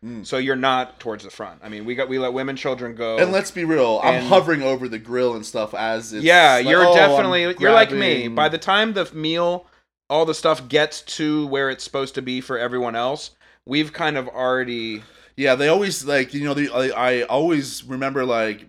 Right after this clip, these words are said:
Speaker 1: me, as a child, like, my mom and me and other, we'd always, like, you know, we would get n-, not mad at our dad, but we would be time for dinner time, and he, like, really wouldn't eat, you know? You know how, like, you know, when everyone, like, the whole family's over and there's a barbecue, like,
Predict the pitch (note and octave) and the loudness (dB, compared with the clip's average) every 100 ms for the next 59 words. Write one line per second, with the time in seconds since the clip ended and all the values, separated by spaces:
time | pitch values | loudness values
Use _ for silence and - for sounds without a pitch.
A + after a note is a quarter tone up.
0 | _ G#2+ A#2 A#2 G2 A2 A2 G2+ B2+ A#2 | _ -16 -14 -10 -4 -4 -4 -8 -4 -2
1 | A#2 A#2 A2+ G#2 G2 G2+ G#2 G2+ G#2+ A2+ | 0 -2 -4 -6 -8 -12 -8 -6 -4 -4
2 | A2+ A2+ A2+ G2+ G2+ G#2 A2 A2 G#2+ G#2 | -4 -4 -8 -12 -14 -12 -10 -8 -8 -8
3 | G#2 G2+ G2+ A2+ A2+ A2 G#2+ G#2 G#2+ G2+ | -8 -8 -10 -6 -4 -4 -8 -10 -14 -14
4 | F#2+ _ _ _ _ _ B2 C3 C3+ A#2 | -16 _ _ _ _ _ -8 -4 -4 -4
5 | A2 G#2+ G#2+ A#2+ D#3 G#2+ G#2 A2+ A#2+ A2+ | -10 -12 -12 -4 -4 -2 -2 0 -2 -4
6 | - G#2+ A2+ A#2 A#2 G#2 F#2+ G#2+ F#2+ A2 | -12 -6 -2 -2 -4 -10 -10 -10 -8 -10
7 | G2+ A#2 C#3+ B2 A#2+ A2 D#3 C3+ A2+ G#2+ | -10 -12 -4 -6 -4 -6 -6 -4 -4 -4
8 | B2+ F3+ C3 A#2 B2+ B2 C3 C3 F3+ F#2 | -4 -2 -2 -4 -4 -2 -4 -4 -6 -8
9 | A2 A#2 A#2+ D#3 F3+ D#3 B2+ B2 A#2 A2 | -8 -8 -6 -4 -2 0 -2 -4 -8 -8
10 | G2+ _ G#2+ A2+ B2 C#3 B2 A#2+ A2+ A#2+ | -10 _ -8 -4 -2 -2 -4 -6 -2 -2
11 | A#2+ B2+ B2+ B2 A#2+ B2 A#2+ G#2+ G#2 G2+ | -2 -6 -4 -4 -4 -4 -8 -10 -10 -4
12 | A#2 B2 - B2 A#2 | -4 -4 -8 -6 -6